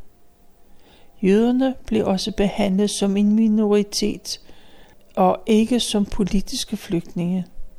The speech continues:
Et stort samarbejde eksisterede i perioden nitten femogtredive til niogtredive mellem den danske udenrigsministerium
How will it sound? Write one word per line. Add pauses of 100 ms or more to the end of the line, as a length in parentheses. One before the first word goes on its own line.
(1700)
Et
stort
samarbejde
eksisterede
i
perioden (380)
nitten
femogtredive
til
niogtredive (480)
mellem
den
danske
udenrigsministerium